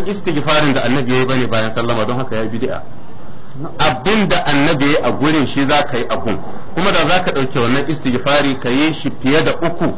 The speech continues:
nan ma kuma ka yi kuskure. Domin annabi uku yake yi, har ya bar duniya, haka hadisin ya tabbatar,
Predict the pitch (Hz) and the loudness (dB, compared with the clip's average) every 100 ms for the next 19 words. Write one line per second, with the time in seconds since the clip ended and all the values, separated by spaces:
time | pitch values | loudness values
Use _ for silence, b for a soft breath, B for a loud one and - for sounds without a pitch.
0 | - 131 135 135 139 135 135 135 139 - | -2 0 2 0 0 0 2 2 -2 -4
1 | 139 - B B - 127 170 147 139 165 | -4 -4 B B -2 0 0 -2 -2 -2
2 | 160 160 - - 208 165 139 123 110 95 | -2 -4 -4 -2 0 2 0 0 -4 -2
3 | 92 156 151 151 139 151 151 117 143 143 | -2 0 0 0 0 2 2 0 -2 -2
4 | 113 131 117 104 104 107 113 107 | -2 -2 -2 -2 -4 -4 -4 -4